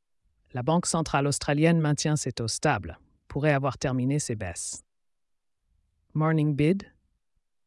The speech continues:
Les actions reculent après des records historiques dans un climat de prudence. Starbucks vend le contrôle de ses activités en Chine à Boyu,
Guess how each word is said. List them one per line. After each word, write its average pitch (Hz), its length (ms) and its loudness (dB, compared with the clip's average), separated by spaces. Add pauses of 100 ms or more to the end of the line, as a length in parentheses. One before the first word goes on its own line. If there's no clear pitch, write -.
(200)
Les 147 200 2
actions 190 280 4
reculent 226 520 4
après - 260 -4
des 139 80 2
records 131 480 0
historiques 156 720 0 (220)
dans 120 180 -2
un 117 80 -2
climat 135 320 -2
de 135 80 -2
prudence. - 720 -6 (1800)
Starbucks 175 640 4
vend 156 180 4
le 160 120 6
contrôle 170 500 2
de 147 100 0
ses 131 240 0
activités 139 560 -2
en 120 140 0
Chine 156 340 2
à 123 100 0
Boyu, 135 540 0